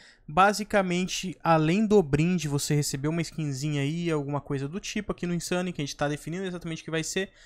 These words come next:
Você vai ter um cashback aí, entre aspas, tá? De vinte por cento quando você tiver prejuízo, beleza? Ah, como assim? Basicamente o seguinte, cara, você já recebe o brinde normalmente aí quando você profita, a gente, eu vou definir qual que vai ser os brindes do Insane, vai ser gift card, vai ter bastante coisa, certo?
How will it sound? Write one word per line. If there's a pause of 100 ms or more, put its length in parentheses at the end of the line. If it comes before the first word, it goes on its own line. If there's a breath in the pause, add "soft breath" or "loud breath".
(720 loud breath)
Você
vai
ter
um (100)
cashback
aí,
entre
aspas,
tá?
De
vinte
por
cento
quando
você
tiver
prejuízo,
beleza?
Ah,
como
assim? (720 soft breath)
Basicamente
o
seguinte,
cara,
você
já
recebe
o
brinde
normalmente
aí
quando
você
profita,
a
gente,
eu
vou
definir
qual
que
vai
ser
os
brindes
do
Insane,
vai
ser
gift
card,
vai
ter
bastante
coisa,
certo?